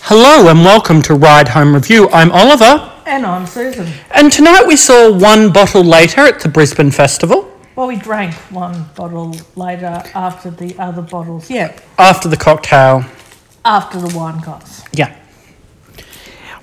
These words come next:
Speaker 2: This is important.
Speaker 1: Because this show is about connection.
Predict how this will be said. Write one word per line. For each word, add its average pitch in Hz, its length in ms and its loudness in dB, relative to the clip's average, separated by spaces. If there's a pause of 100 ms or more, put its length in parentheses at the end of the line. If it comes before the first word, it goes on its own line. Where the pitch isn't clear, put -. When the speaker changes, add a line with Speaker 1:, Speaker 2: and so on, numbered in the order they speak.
(520)
Speaker 2:
This 339 280 -6
is 339 140 -6
important. 262 1000 -10
Speaker 1:
Because 269 520 0
this 330 200 2
show 247 360 2
is 226 180 0
about 180 460 2
connection. - 580 -4